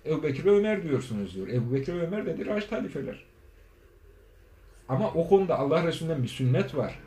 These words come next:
Sünnete rağmen Raşid halifelerin görüşü,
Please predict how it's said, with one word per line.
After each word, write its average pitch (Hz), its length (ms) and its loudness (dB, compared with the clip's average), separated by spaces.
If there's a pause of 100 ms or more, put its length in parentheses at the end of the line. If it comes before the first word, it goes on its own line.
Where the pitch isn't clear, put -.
(180)
Sünnete 151 440 0
rağmen 180 340 2
Raşid 156 260 2
halifelerin 151 560 -2 (640)
görüşü, 135 500 2